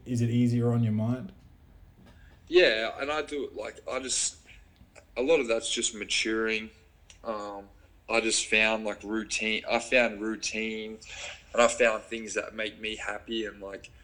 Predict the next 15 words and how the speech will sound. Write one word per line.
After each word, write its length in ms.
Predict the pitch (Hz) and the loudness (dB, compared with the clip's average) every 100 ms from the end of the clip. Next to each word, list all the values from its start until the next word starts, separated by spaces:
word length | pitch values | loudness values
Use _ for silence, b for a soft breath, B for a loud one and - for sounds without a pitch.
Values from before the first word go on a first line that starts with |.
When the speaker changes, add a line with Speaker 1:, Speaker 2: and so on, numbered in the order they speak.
| b - | b -4
Speaker 2:
I 100 | 107 | -2
know 460 | 107 107 113 107 104 - | 0 2 2 -2 -10 -10
who 240 | - 117 | -2 -2
I 140 | 101 98 | -2 -4
am 260 | 101 117 | -4 -4
now. 280 | 123 123 139 | -4 -2 -2
Like, 280 | 127 104 - - B B - | -4 -6 -10 -14 B B 0
like 200 | 120 123 | 0 0
we 80 | 127 | -2
were 100 | 110 | -2
speaking 420 | - 123 117 110 | -2 -4 -6 -8
about, 340 | 98 104 104 - - | -4 -2 -4 -12 -20
about 380 | - 110 - - | -4 -2 -2 -6
college 500 | - 117 107 101 101 | 0 0 0 -6 -8
is, 300 | 104 98 | -8 -10